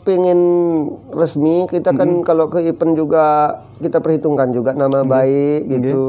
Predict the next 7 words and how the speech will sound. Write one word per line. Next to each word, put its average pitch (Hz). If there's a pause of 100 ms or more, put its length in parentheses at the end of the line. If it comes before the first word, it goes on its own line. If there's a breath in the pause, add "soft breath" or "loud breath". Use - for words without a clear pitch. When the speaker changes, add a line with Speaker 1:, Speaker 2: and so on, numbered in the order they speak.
(140)
Speaker 1:
Yang -
kalau 151
di, 104 (640 loud breath)
yang 156 (640)
pengen 160 (280)
yang 160
serius, 147